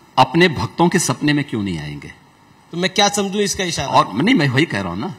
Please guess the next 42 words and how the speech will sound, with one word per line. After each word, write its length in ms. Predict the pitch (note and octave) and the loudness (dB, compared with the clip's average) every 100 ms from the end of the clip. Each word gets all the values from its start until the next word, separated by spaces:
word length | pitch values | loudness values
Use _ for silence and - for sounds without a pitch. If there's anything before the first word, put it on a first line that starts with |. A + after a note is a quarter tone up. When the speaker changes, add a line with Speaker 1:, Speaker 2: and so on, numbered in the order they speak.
| C3+ | -8
Speaker 2:
जी। 220 | C#3 D3 | -6 -2
Speaker 1:
नहीं, 140 | F#3 | 0
सपना, 460 | - A3 - F#3 G3+ | 0 -2 -2 0 0
भाजपा 460 | - F2+ G#2 - | 0 -4 0 2
के 160 | F#3+ G3 | 4 4
सांसद 420 | - B2+ C3+ D#3+ | 2 2 2 0
के 100 | F3 | 0
सपने 380 | E3+ B2+ - D#3+ | 0 0 2 2
में 100 | F3+ | 2
तो 100 | E3+ | 2
भगवान 280 | B2+ C#3+ E3 | 2 4 2
कृष्ण 280 | F3+ F3 D#3+ | 2 2 6
आए 180 | E3+ | 6
होंगे, 280 | G3 E3+ C#3+ | 6 4 2
क्योंकि 340 | C3+ D#3+ D#3 F#3 | 0 0 0 0
वह 160 | E3+ | 0
कृष्ण 360 | F3+ D#3 D#3 F3 | 0 0 -2 0
के 80 | F#3 | 0
ही 100 | F#3 | -2
भक्त 280 | G#2+ - | -4 -6
हैं। 220 | F#2+ - - _ _ _ _ _ _ _ _ _ _ _ _ _ _ _ _ _ - _ _ _ _ - | -12 -14 -18 _ _ _ _ _ _ _ _ _ _ _ _ _ _ _ _ _ -20 _ _ _ _ -4
लेकिन 340 | G3 A3 C4 | 0 0 -2
कंस 400 | - F#3 A3 - | 0 0 0 0
की 160 | A3+ C4 | -2 -2
मूर्ति 360 | A3 A3 B3 | -2 -2 0
लगाने 400 | C4 A3+ A3 A#3 | 0 4 4 4
वालों 340 | A#3 G#3 G#3+ A#3+ | 4 4 4 0
के 120 | A#3+ | 0
सपने 380 | - F3+ G#3+ A3+ | -2 -2 -2 -2
में 120 | F#3 | 0
जब 180 | A3+ F3 | -2 -2
भगवान 320 | D#3+ F#3 A3 | 0 0 0
कृष्ण 300 | - G#3 F#3+ | -4 -6 0
आ 120 | D#3 | 2
रहे 200 | G3 G#3 | 2 0
हैं, 300 | C3+ A#2+ - _ _ _ | -2 -6 -14 _ _ _
तो 60 | - | -6
मैं 120 | C#3 | -2
यही 220 | G3+ A3 | 2 2
कहना 260 | B3+ F#3+ F#3 | 2 -2 -2
चाहता 260 | C3 G#2 | -6 -8
हूं, 100 | G2 | -12